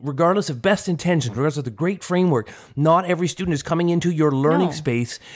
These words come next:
Speaker 1: with, with this zero.
Speaker 2: But that's not ever going to be the case for anything, for
Speaker 1: Hmm.
Speaker 2: anything that our students are learning. That's just something that we, that's a pill we need to swallow as teachers.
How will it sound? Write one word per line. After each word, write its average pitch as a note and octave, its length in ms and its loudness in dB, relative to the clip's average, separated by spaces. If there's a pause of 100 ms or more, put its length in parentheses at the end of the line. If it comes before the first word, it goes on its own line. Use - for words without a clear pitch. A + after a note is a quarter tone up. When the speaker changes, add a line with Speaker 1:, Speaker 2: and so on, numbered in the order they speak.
(160)
Speaker 1:
with, C#3+ 300 0
with B2+ 480 -4
this C#3 260 -2
zero. B2 580 0
Speaker 2:
But - 140 0
that's B3+ 220 2
not B3 200 0
ever A3+ 240 2
going B3 280 4
to - 80 -12
be F3 120 0
the E3+ 120 0
case E3 320 -2
for - 180 0
anything, G#3+ 600 0 (100)
for F3+ 120 2
Speaker 1:
Hmm. B2 100 0
Speaker 2:
anything C#4+ 480 6
that F3 140 4
our D#3 180 2
students D#3+ 500 -4
are D#3+ 100 -2
learning. D3 360 -2
That's A#3+ 260 -2
just D4 220 -4
something A#3+ 380 0
that G#3 160 -2
we, F#3+ 140 -4
that's A3 220 -2
a - 60 -6
pill B3+ 320 0
we B3 140 2
need A#3+ 180 2
to G#3+ 120 -4
swallow G#3+ 500 0
as D3 160 -2
teachers. - 560 -4